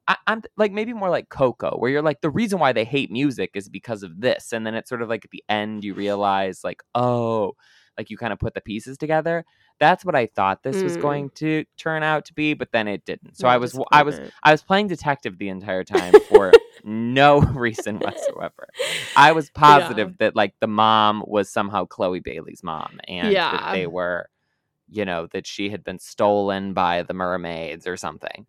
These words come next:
Speaker 2: Yeah, well, I think, you know, um, cynically, they wanted a white prince, but they also wanted diversity points by having this Caribbean island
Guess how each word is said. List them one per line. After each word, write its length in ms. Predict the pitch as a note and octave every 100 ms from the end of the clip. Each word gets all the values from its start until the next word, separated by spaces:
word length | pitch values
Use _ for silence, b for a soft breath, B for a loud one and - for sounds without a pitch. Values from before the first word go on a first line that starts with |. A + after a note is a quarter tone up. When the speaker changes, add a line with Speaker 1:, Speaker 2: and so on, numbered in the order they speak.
| _
Speaker 2:
Yeah, 360 | F#3+ E3 E3
well, 260 | E3+ G#3 A3+
I 180 | A3 A#3
think, 380 | A#3 D4 C4+ A#3+
you 120 | G#3+
know, 520 | F#3+ F3+ F3 F3 F3+ -
um, 440 | F3 F#3 - - -
cynically, 960 | - G3+ F3+ - - D#3 - - - _ _ _ _ _ -
they 560 | F3 F3 E3+ E3+ E3 - -
wanted 360 | E3+ E3+ F3+
a 60 | F#3+
white 320 | F#3 F3+ -
prince, 640 | - E3+ E3+ D#3+ - - _ _ _ _ _ -
but 140 | G#3
they 120 | -
also 380 | - F3 F3 F3+
wanted 420 | E3+ F3 E3+ E3
diversity 540 | - E3+ F3 F3+ - F3
points 360 | - E3+ E3+
by 120 | - F3+
having 420 | F3 D#3+ E3+ D#3
this 260 | C#3+ -
Caribbean 540 | - - E3+ - E3+ -
island 760 | - - - - - - G3+